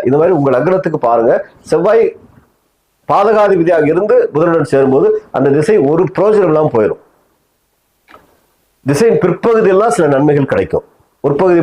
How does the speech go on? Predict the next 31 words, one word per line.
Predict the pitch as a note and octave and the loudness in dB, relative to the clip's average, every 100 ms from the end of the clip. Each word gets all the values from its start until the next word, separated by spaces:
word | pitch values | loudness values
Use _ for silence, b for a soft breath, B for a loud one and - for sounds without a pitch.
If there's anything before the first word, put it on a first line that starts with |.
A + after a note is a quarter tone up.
| D3+ | 2
பூரா | G3 G#3 | 2 2
உங்களுக்கு | C#3 A2 | 0 -2
சோதனையா | C3+ C#3 C3 A#2+ - | -2 0 0 0 -2
போயிடும். | F2 - _ _ _ _ _ _ _ _ _ - | -4 -4 _ _ _ _ _ _ _ _ _ -2
அதே | A3 | 0
மாதிரி | A#3 A#3 | 2 2
புதன் | F3 G#3+ B3+ G3 | 0 0 0 0
வந்து | G3+ B3 F3 C3 A#2+ | 2 2 2 2 0
குருவுடன் | D3 A#3 A#3 G#3 - | 0 2 2 0 0
சேர்வது | C#3 C3 C#3+ G#3+ - | 0 0 2 2 0
நல்ல | C#3+ D#3+ D#3+ | 0 0 0
ஒரு | B2+ | 0
கிரக | A#2+ B2+ B2 | 0 -2 -2
சேர்க்கை. | G#2 - F#2 - _ _ _ _ _ _ _ - | -4 -4 -6 -6 _ _ _ _ _ _ _ -4
குரு | F3 | -2
புதன் | D#3+ E3+ D#3+ | 0 0 0
சேர்க்கை | C#3+ C#3 C#3 | -2 0 0
என்பது | A#2 B2+ | 0 0
வாழ்க்கையில் | F3+ C3+ C3+ C3 | 0 0 -2 -4
பெரிய | B2+ C3+ D3 | -2 0 0
ஒரு | A2+ | 0
வளர்ச்சிக்கான, | A#2+ C3 - B2 G#2 G#2+ A2 | 0 -2 -4 -4 -2 0 -2
வெற்றிக்கான | A2+ D3 B2 A#2 | -2 -4 -2 -2
கிரக | A#2 G2+ G2 | -2 -2 -2
சேர்க்கை. | F2 F2 - - | -4 -4 -6 -4
நல்ல | C3 D3+ | -2 -2
தலைமை | C3 C3 D3 | 0 0 0
பொறுப்பு, | C#3 C3 G2+ A2 | 0 -2 -2 -4
நல்ல | A2 B2 | -2 0
அந்தஸ்து, | A#2+ A2+ A#2 - | 0 0 -2 -2
உயர்வு | G#2+ A2 | 0 0